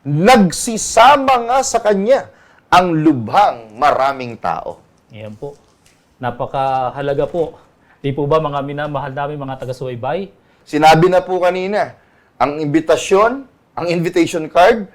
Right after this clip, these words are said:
Speaker 1: ay ang gospel ng Panginoon.
Speaker 2: Opo.
Speaker 1: Ang messenger niya, ang inyo pong mga lingkod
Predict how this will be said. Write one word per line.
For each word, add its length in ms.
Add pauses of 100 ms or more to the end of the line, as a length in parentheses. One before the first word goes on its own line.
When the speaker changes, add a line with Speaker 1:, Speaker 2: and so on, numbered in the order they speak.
(340)
Speaker 1:
ay 80
ang 160
gospel 480
ng 160
Panginoon. 500 (140)
Speaker 2:
Opo. 180 (460)
Speaker 1:
Ang 100
messenger 680
niya, 320
ang 160
inyo 160
pong 240
mga 180
lingkod 400